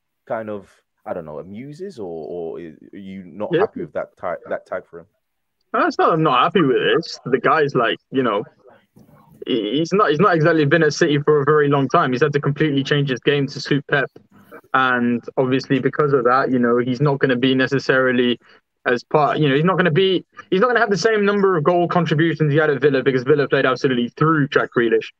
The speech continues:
Speaker 2: Grealish now for Man City, he's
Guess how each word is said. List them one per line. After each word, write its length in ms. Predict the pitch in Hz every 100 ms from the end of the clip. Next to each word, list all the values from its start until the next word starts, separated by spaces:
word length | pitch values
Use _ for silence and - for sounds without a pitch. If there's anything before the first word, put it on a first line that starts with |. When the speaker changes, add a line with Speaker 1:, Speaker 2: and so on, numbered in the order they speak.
| -
Speaker 2:
Grealish 320 | 196 175 143
now 180 | 175 156
for 120 | 147
Man 180 | 143 135
City, 420 | - 151 147 117 - _ _ _ - -
he's 320 | 160 151